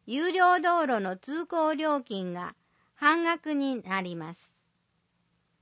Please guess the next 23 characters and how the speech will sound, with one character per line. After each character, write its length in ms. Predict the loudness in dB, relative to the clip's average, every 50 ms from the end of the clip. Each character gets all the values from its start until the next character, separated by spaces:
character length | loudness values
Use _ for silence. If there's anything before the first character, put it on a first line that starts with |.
| -14 -6
身 240 | -2 0 0 0 2
体 280 | 4 4 4 4 2 0
障 340 | -2 0 2 2 2 2 2
害 200 | 2 0 0 0
者 200 | 0 0 0 0
手 220 | 0 -4 -4 -4
帳、 500 | -6 -6 -4 -4 -2 -2 -4 -6 -10 -14 _ _ _ _ _ _ _ _ _
ま 180 | -2 -2 2
た 200 | 4 6 6 6
は 260 | 6 4 0 0 -2 -8 _ _ _ _ _ _ _ _ _ _ _ _ _ _ -8 -2
療 300 | 2 4 4 6 4 4
育 260 | 0 -2 -4 -6 -4
手 220 | -4 -4 -4 -4
帳、 520 | -4 -6 -4 -4 -2 -2 -2 -4 -6 -8 -12 _ _ _ _ _ _ _ _ -4
A 260 | 0 0 2 2 2
判 300 | 2 2 2 2 2 0
定 320 | -2 -2 -2 -2 0 -2
を 240 | -2 -4 -4 -6 -8 _ _
お 100 | -8 -4
持 160 | -4 -4 -4
ち 160 | -4 -6 -6
の 180 | -6 -6 -6 -8
人。 440 | -12 -16 -16 -14 -12 -12 -12 -14